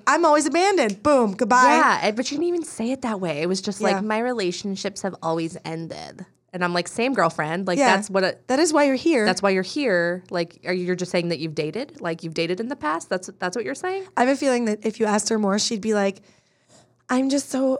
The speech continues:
Speaker 1: like, what's hard for my boyfriends of the past is that I'm so, like,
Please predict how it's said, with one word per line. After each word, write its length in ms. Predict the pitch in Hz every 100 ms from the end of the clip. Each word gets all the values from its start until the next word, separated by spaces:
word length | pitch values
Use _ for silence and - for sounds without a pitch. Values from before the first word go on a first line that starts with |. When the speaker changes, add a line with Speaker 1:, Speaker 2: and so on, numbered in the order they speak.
| -
Speaker 1:
like, 180 | 262 262
what's 220 | 247 233
hard 440 | - - 196 214
for 120 | - 320
my 260 | 330 349 -
boyfriends 420 | 311 262 190 185
of 20 | -
the 100 | 190
past 380 | 214 202 196
is 80 | 226
that 180 | 240 -
I'm 180 | 226 240
so, 640 | 226 - - 208 208 214
like, 200 | 214 214